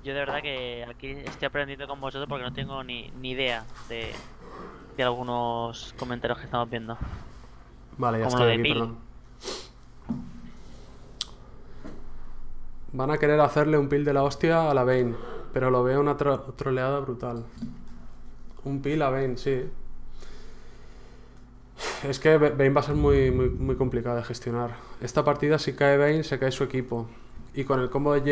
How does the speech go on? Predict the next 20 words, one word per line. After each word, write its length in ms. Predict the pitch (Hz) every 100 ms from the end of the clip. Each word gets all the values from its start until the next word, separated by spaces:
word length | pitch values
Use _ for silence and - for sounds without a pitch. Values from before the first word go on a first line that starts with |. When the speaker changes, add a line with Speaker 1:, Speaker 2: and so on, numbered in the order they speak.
| 143
Speaker 2:
J 40 |
cuatro 440 | 139 139 139 143 135
y 80 |
Ori, 400 | 139 139 156 165 - - - - - - -
siempre 400 | - 139 131 139
cae, 300 | 139 139 143
es 140 | 135 139
un 100 | 135
escape 400 | 131 135 131 143
cien 220 | 135 131
por 120 | 120
cien, 240 | - 117
sí. 240 | 113 127 120 - - - - - - -
Es 100 | 117
un 80 | 147
combo 220 | 147 151
muy 160 | 147 139
potente, 420 | 139 135 156 147
pero 180 | 123 123
claro, 360 | 120 139 131